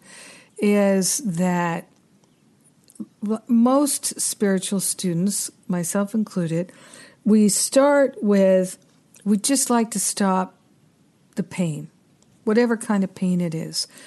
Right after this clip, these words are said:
mental, emotional, spiritual, physical,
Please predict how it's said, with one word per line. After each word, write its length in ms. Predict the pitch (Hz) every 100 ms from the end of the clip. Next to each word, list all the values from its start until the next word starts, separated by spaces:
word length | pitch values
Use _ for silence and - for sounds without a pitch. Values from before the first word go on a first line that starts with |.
| - _
mental, 400 | 208 220 220 214
emotional, 640 | 240 185 185 190 - 190
spiritual, 800 | 175 - - 190 185 185 190 185
physical, 1080 | 175 - 208 196 196 - 196 185 180 175 170